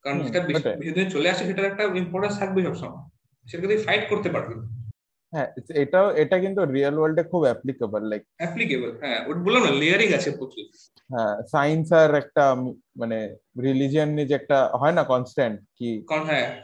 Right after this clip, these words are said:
Speaker 1: ডি-, ডিবেট হতে থাকে অনেকের, অনেকের।
Speaker 2: সায়েন্স অনেক আগের থেকেই ছিল, কিন্তু লোকের কাছে ইনফো-,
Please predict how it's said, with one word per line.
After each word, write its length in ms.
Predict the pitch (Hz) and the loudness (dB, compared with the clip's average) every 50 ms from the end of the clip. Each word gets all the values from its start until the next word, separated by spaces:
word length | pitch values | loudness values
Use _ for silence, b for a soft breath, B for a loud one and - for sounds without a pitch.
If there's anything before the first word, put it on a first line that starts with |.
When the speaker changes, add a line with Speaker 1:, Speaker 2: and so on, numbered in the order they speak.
| 147 156 | -6 -2
Speaker 1:
ডি-, 180 | 175 196 175 165 | 0 0 2 2
ডিবেট 360 | 170 180 175 180 175 170 170 | 2 4 4 4 2 2 0
হতে 120 | 165 170 160 | -4 -2 -2
থাকে 180 | 156 151 151 | -2 0 0
অনেকের, 460 | 147 143 143 143 143 139 131 135 135 | 0 0 0 -2 -2 -2 -2 -2 -4
অনেকের। 400 | - 139 160 160 160 156 147 143 | -6 -6 -6 -4 -4 -4 -4 -4
Speaker 2:
সায়েন্স 440 | 143 - 151 143 151 175 202 208 190 | -4 -2 0 0 2 2 0 2 2
অনেক 220 | 190 175 180 190 180 | 2 2 4 4 4
আগের 220 | 160 151 165 175 | 4 4 4 2
থেকেই 320 | 175 - 202 180 196 196 | 2 0 -2 0 0 0
ছিল, 320 | 190 196 185 147 147 180 233 | 0 0 2 4 4 4 4
কিন্তু 440 | - - 151 151 143 170 156 - - | 2 0 -4 -2 0 0 -2 -2 0
লোকের 340 | 135 135 - 135 160 165 160 | 0 2 2 4 2 2 2
কাছে 260 | 160 170 165 175 165 | 2 2 2 2 0
ইনফো-, 240 | 156 147 135 143 - | 0 0 -2 -4 -6